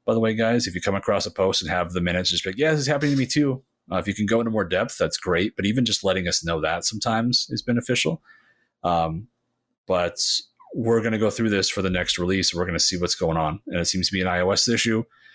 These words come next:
which would likely be because of how it's, I always forget the file name, but it's very com-, it's a, um, H E I C file, I think.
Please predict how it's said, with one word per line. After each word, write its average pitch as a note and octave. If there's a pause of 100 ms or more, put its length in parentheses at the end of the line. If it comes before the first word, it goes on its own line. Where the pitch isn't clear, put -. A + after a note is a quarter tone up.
(220)
which -
would G2+
likely F2+
be F2
because E2
of E2+ (140)
how D#2+
it's, - (1200)
I G2+
always F#2+
forget E2
the -
file D2+
name, D2
but G2+
it's G2+
very G2+
com-, F#2+
it's -
a, E2+ (600)
um, F2 (920)
H A2
E A#2
I A2
C A#2+
file, E3
I D#3+
think. E3+